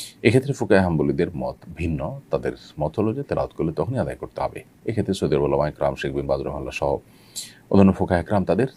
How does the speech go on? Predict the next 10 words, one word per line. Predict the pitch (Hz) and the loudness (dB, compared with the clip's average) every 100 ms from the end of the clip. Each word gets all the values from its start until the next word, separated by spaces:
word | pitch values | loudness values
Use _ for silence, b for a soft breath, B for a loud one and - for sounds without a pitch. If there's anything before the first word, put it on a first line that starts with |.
| _ | _
তারা, | - 92 127 101 82 131 196 - | 6 6 6 4 4 4 2 -4
আহ, | - 73 69 67 67 - - - | -2 2 4 4 4 0 -6 -10
মনে | 76 92 135 | 0 2 2
করেন | 110 98 80 | 2 2 2
যে | 82 69 | 2 2
সিঙ্গেল | - 98 98 104 | 2 2 4 4
এই | |
সমস্ত | 80 90 95 | 2 -4 -4
সেজদার | - 73 73 | -2 -2 -2
জন্য | 78 73 | -4 -6